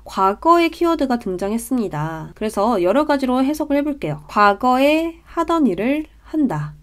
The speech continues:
과거에 중단된 것을 이어서 한다. 이렇게 볼 수 있을 것 같아요. 그러니까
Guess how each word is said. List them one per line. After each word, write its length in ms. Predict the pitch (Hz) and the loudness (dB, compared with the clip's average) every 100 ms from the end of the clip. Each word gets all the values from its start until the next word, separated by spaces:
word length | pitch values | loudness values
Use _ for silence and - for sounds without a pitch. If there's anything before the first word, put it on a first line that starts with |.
| - - - | -20 -20 -20
과거에 520 | - 202 196 214 233 285 | -8 -6 -2 0 2 0
중단된 560 | 285 208 247 247 220 | -2 -2 -2 -2 -2
것을 400 | 180 175 262 277 | -4 -4 -2 -2
이어서 420 | 185 185 277 294 | -2 0 0 0
한다. 340 | 220 165 151 147 | -4 -4 -8 -8
이렇게 300 | - 294 302 | -4 -4 -4
볼 120 | 233 180 | -6 -8
수 140 | - | -10
있을 240 | 156 180 | -14 -14
것 80 | - | -12
같아요. 300 | - - 160 - - | -14 -16 -20 -20 -12
그러니까 560 | - 226 196 - 247 | -2 -2 0 2 2